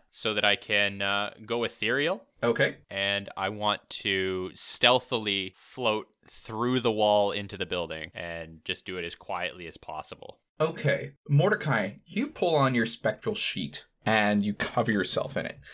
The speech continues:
Speaker 2: And it's very kind of adorable 'cause you look like a child at Halloween that is dressed up as a ghost.
Speaker 1: Fantastic.
Speaker 2: But as you do so, your vision changes. The world around you becomes very gray and very flowy.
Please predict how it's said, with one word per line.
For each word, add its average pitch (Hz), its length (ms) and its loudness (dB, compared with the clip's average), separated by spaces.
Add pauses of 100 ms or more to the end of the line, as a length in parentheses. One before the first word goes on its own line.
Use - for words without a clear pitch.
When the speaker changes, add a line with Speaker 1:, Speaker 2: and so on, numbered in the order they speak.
(120)
Speaker 2:
And 170 160 2
it's - 140 -2
very 202 240 6
kind 156 180 4
of 139 80 6
adorable 117 440 6
'cause 117 180 2
you 120 80 4
look 123 160 4
like 110 120 0
a 110 40 4
child 104 540 4
at 104 240 4
Halloween 101 540 4
that 95 200 4
is 92 160 2
dressed - 340 0
up 101 140 2
as 101 140 0
a - 40 -6
ghost. 101 320 -4 (220)
Speaker 1:
Fantastic. - 500 -14 (520)
Speaker 2:
But 156 200 4
as 185 200 6
you - 60 4
do 151 200 0
so, 117 540 4
your 131 160 4
vision 135 480 4
changes. - 840 0 (220)
The 143 240 -2
world 151 380 4
around 120 520 2
you 101 480 0
becomes 120 800 2 (160)
very 127 240 4
gray 113 720 2 (180)
and 107 320 0
very 107 720 4
flowy. 113 840 2